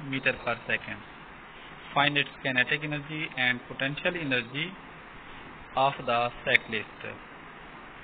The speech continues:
The mass of cyclist and his bicycle is forty किलोग्राम। कहते हैं कि एक साइकिल सवार है जो एक स्लोप, एक ढलवान के ऊपर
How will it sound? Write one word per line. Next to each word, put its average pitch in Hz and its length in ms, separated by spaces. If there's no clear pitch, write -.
The 131 80
mass 151 340
of 143 120
cyclist 135 560
and 165 220
his 151 140
bicycle 131 600
is 123 200
forty 143 260
किलोग्राम। 107 640
कहते 160 180
हैं 180 100
कि 185 100
एक 165 120
साइकिल 151 360
सवार 135 340
है 147 220
जो 147 100
एक 131 200
स्लोप, 139 380
एक 131 140
ढलवान 123 440
के 143 120
ऊपर 131 180